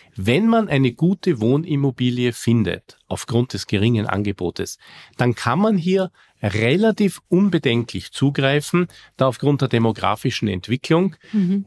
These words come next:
Speaker 1: Wien weiterhin beispielsweise ein Mietermarkt bleibt, die Nachfrage hoch bleibt und weiter steigt.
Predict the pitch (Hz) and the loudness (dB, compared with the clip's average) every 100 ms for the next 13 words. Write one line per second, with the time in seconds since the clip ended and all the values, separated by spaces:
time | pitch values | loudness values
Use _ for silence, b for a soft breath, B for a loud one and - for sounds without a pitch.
0 | - 110 151 196 190 113 104 131 156 156 | -4 2 4 4 2 2 0 2 2 2
1 | 170 139 139 151 143 127 123 139 120 113 | 2 0 0 -2 0 0 0 -2 0 2
2 | 117 135 196 - 139 113 95 - - - | 2 2 0 0 0 0 -2 -6 -10 -2
3 | 95 123 208 - - - 113 98 104 151 | 0 0 -2 -10 -16 -2 0 2 0 -4
4 | - 135 113 113 104 - - 127 190 - | -6 -2 0 0 -6 -10 -2 0 0 -2
5 | - 143 151 - - - 101 104 95 - | 0 2 0 -4 -8 -6 -2 0 0 -2
6 | - - 90 139 - | -6 -2 0 0 -4